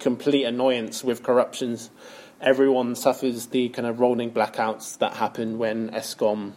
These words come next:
the state power monopoly, runs out of money and generation. Um, so in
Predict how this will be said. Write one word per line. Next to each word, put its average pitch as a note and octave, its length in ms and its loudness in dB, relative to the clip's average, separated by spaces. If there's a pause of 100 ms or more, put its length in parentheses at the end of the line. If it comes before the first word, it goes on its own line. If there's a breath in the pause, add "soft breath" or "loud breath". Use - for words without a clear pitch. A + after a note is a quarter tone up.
(140)
the A2+ 80 -8
state A2+ 320 2
power A#2 180 2
monopoly, A2 640 -4 (1000 loud breath)
runs A#2+ 280 4
out G#2+ 160 4
of A2 80 -2
money A2 420 0
and G#2+ 180 -4
generation. A2+ 640 0 (140)
Um, A#2 520 0
so A#2+ 280 2
in A#2+ 80 0